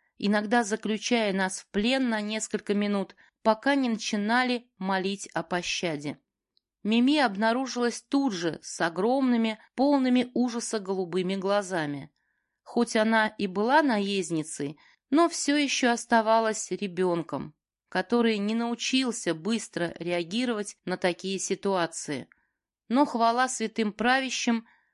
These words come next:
что дракон на этот раз не собирался никого поджаривать,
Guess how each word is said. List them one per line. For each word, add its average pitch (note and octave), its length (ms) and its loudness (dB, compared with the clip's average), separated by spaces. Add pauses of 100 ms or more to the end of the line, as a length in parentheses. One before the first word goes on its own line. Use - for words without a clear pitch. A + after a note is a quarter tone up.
что - 260 -4
дракон A#3 500 2
на G#3 120 0
этот G3+ 280 -6
раз A3+ 400 0 (260)
не A3+ 180 0
собирался A3+ 720 0
никого F3 420 -2
поджаривать, E3+ 800 -2